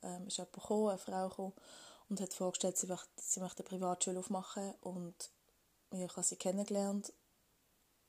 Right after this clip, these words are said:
Und ich weiss nicht, ich bin ins Büro zurückgelaufen und ich habe gedacht, das ist es. Und ich habe sie nicht gekannt. Ich habe ihr angerufen und ich habe gesagt, ich mache mit. Und, ähm,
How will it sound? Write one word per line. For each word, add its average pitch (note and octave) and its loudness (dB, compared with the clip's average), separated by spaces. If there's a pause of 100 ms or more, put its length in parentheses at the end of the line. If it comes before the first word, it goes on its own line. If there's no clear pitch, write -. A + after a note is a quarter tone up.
(140)
Und F3+ -2
ich - -12
weiss F3+ 4
nicht, G3 -4
ich - -10
bin F#3 -2
ins - -2
Büro F#3 0
zurückgelaufen F#3 -2
und F3+ -4
ich - -10
habe F3+ -4
gedacht, F3 -8 (1080)
das F#3 2
ist F#3 2
es. - 2 (300)
Und F#3+ -2
ich - -6
habe G3+ 8
sie G3+ 8
nicht G3 6
gekannt. F3 0 (280)
Ich - -8
habe F#3+ 2
ihr - 2
angerufen F#3 4
und F3+ 0
ich F3 -6
habe - -8
gesagt, E3+ 0
ich - -16
mache E3 -4
mit. D#3+ -8 (1200)
Und, F#3 0 (140)
ähm, F3 -2